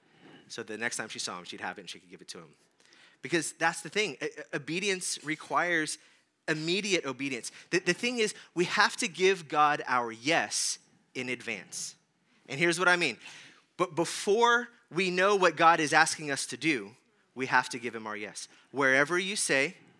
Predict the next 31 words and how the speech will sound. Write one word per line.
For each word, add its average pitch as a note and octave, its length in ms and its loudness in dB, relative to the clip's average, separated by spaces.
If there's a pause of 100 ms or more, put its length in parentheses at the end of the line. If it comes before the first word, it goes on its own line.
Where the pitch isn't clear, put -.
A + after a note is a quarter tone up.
(440)
"Wherever B2+ 340 2
you F3+ 160 0
want F#3 160 -2
me G3 80 0
to G3 80 -2
go, D3+ 260 -2
whatever B2+ 340 -2
you F3 120 -8
want F3+ 160 -10
me F3+ 80 -14
to F3 80 -10
do, C3 220 -10
whoever C3+ 320 -2
you G3+ 120 -2
want G#3 140 -2
me G3+ 60 -6
to G3 80 -4
share F#3 240 -4
my F#3+ 100 -10
faith - 260 -10
with, B2 200 -14
whatever D#3 520 0
it G#3 120 0
is E3+ 180 0
that D3 140 -12
you're C#3+ 120 -6
asking, A#2+ 400 -2 (300)
you A#2+ 140 -10
have C3+ 280 0
my C#3 200 -4
yes A2+ 500 -6